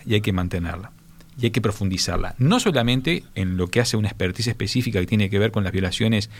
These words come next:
de los derechos humanos y la continuidad de la búsqueda de los desaparecidos, que tiene que ver con la última dictadura, sino en la visión amplia de derechos humanos, de la niñez, de la,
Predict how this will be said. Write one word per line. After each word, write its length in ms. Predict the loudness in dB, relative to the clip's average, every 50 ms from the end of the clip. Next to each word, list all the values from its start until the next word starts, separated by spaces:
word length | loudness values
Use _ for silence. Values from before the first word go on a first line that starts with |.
| -18 -18 -10 -6
de 60 | -4
los 80 | -2 -2
derechos 320 | 0 0 -2 -2 -2 -2
humanos 400 | 0 2 2 2 2 2 0 0
y 60 | -2
la 80 | -2 -2
continuidad 520 | -2 -4 -4 -4 -4 -2 0 2 2 2
de 100 | 2 2
la 100 | 0 -2
búsqueda 300 | -4 -4 -2 0 0 0
de 40 | 0
los 80 | 0 -2
desaparecidos, 720 | -4 -4 -2 -2 -2 -2 0 0 2 2 2 2 -2 -4 -8 -12 -16 -18 -14 -12
que 80 | -6 -2
tiene 200 | 0 2 2 2
que 100 | 2 2
ver 120 | 2 2
con 140 | 2 0 0
la 60 | 0
última 260 | 0 0 0 0 -2
dictadura, 580 | -2 -4 -4 -2 0 2 2 4 4 2 2 0 -4 -8
sino 460 | -6 -2 0 0 2 2 2 0 -2 -8 -16 -18 -18 -16 -12 -6 -2
en 100 | 0 0
la 80 | 0
visión 260 | 0 2 2 2 2 4
amplia 400 | 4 4 4 4 2 0 -2 -4
de 80 | -4 -2
derechos 240 | 2 4 4 4 4
humanos, 280 | 2 -2 -4 -6 -8 -10 -4
de 160 | -2 -2 0
la 100 | 0 0
niñez, 640 | -2 0 0 2 4 4 4 4 4 2 0 0
de 80 | -2 -4
la, 320 | -4 -4 -4 -4 -4 -4